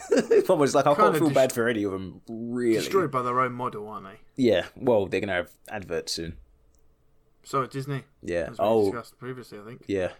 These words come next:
Speaker 1: yeah, yeah, yeah. Sad times. But anyway, from the looks of things, we're gonna get some Stranger Things stuff.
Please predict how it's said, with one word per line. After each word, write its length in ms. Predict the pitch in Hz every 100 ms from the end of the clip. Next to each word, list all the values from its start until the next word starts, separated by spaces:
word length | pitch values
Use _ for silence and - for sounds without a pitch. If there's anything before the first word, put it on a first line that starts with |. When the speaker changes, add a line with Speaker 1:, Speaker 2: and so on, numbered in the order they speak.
| -
Speaker 1:
yeah, 140 | 90
yeah, 320 | 90 82 80
yeah. 160 | 78 76 - _ _ _ _ _ _ _ -
Sad 260 | - 71
times. 380 | - 71 - - - -
But 200 | 120 147
anyway, 380 | 156 101 90 85 - - -
from 140 | 170
the 60 | 175
looks 200 | 170 107
of 80 |
things, 480 | 95 95 95 - - _ _ -
we're 120 | 104
gonna 140 | 107
get 220 | 104 98
some 340 | - 101 95 92
Stranger 440 | - 120 113 107
Things 320 | 104 120 120
stuff. 400 | - 120 120 -